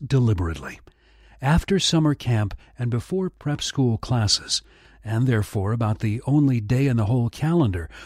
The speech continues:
when one can consider the idea with some tranquility, work abounds, but even more so do the blessings.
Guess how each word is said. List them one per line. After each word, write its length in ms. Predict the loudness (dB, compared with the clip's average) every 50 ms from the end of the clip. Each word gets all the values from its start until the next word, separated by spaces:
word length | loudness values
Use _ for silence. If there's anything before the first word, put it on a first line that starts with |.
| -12 -2
when 200 | 0 2 4 4
one 260 | 4 4 2 2 0
can 240 | 0 0 2 2 2
consider 600 | 2 0 0 0 0 0 0 2 2 4 4 4
the 160 | 2 2 0
idea 440 | 0 -2 -4 -4 -6 -8 -8 -8 -10 -12 -16 -20 -6 0
with 140 | 0 0 2
some 400 | 2 2 4 4 4 4 2 0
tranquility, 840 | -2 0 2 2 2 2 0 0 0 0 2 0 0 -2 -8 -16 _ _ _ _ _ _ _ _ _ _ _ _ -20 -20 _ _
work 440 | 2 2 4 4 2 -2 -6 -14 _
abounds, 720 | -2 0 0 2 2 2 4 2 2 0 -2 -4 -4 -6 -6 _ _ _ _ _ _ _ _
but 180 | 0 2 4
even 220 | 4 6 6 6 4
more 260 | 6 4 4 4 2
so 440 | 2 2 2 2 0 0 -4 -10 -8 _
do 80 | -2 0
the 100 | 0 0
blessings. 640 | 2 2 2 2 2 0 -4 -6 -8 -10 -10 -10